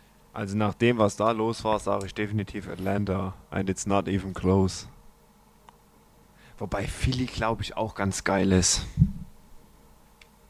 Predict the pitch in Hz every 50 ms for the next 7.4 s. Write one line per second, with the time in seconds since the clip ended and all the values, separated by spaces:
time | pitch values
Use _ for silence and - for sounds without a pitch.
0 | _ - - - - - - _ _ _ - - - _ - _ - - _ -
1 | 107 101 95 - 98 - - - 107 101 - - 123 117 117 113 113 107 107 107
2 | - - - 101 98 104 113 120 120 131 123 120 117 107 101 95 101 107 107 107
3 | 104 104 101 95 101 95 95 - - 104 107 117 117 113 113 113 98 104 98 98
4 | 104 113 113 101 101 107 107 101 - - 104 101 104 107 101 107 104 98 95 95
5 | 98 98 98 98 98 95 95 95 98 98 101 104 104 104 - - - - - -
6 | - - - - - - - - 139 165 - - 175 165 151 123 120 110 - 117
7 | 113 120 135 160 175 190 196 202